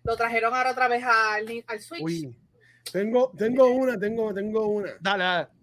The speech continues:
Speaker 2: Así de bien que salió el remake de Final Fantasy siete, ¿verdad?
Speaker 1: Ujú.
Speaker 2: Este, que a mí me encantó y supuestamente vienen, vienen más partes, espero. Y imagínense en Chrono Trigger,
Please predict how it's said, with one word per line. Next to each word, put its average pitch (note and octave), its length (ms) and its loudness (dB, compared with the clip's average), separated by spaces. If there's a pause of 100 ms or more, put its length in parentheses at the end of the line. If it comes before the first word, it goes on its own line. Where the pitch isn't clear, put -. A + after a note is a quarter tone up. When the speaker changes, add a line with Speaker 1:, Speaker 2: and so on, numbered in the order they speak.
(140)
Speaker 2:
Así F#3 260 -2
de B3 220 10
bien C4 300 4
que C4 140 0
salió G#3+ 380 0
el A3+ 60 2
remake G#3+ 680 -2
de F#3 140 -2
Final F#3 260 -6
Fantasy G#3 280 -4
siete, F3+ 580 -4 (100)
¿verdad? D3 460 -4 (420)
Speaker 1:
Ujú. A#3+ 240 -12
Speaker 2:
Este, D#3+ 280 -2
que D3 40 -2
a D#3+ 40 -2
mí D#3+ 100 -2
me G3 100 2
encantó G#3 400 0
y G#3+ 80 4
supuestamente F3 360 -2
vienen, G3 180 4
vienen G3 240 2
más G3+ 160 -2
partes, G3 400 0
espero. D#3 560 0 (520)
Y A3 100 -4
imagínense G#3+ 420 2
en B3+ 120 0
Chrono G3+ 320 0
Trigger, G#3 600 2